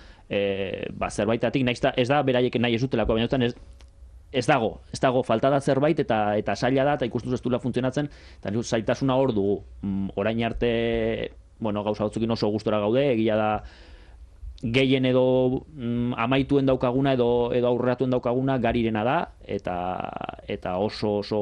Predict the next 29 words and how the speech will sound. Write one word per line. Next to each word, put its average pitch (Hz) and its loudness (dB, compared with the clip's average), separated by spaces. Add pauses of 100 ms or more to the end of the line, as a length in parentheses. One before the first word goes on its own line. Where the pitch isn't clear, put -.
oso 104 -4
ondo 101 -2 (380)
funtzionatu 107 -4
digu, 123 2 (720)
e, 104 -2
beste 113 0
batzukin 113 -2
hor 117 0
gabiltza, 139 0
eta, 95 -2
eta 101 -4
hori 117 2
da, 104 2
ez 98 -4
da, 120 0
azkenean 131 0 (100)
klik 160 2
hori 117 2
behar 107 2
duzu, 104 0
eta 117 0
zailtasuna 135 0
hor 143 4
dago. 104 2 (120)
Nik 120 -4
ez 120 -2
dut 127 -4
uste, 107 0 (260)
e, 101 -4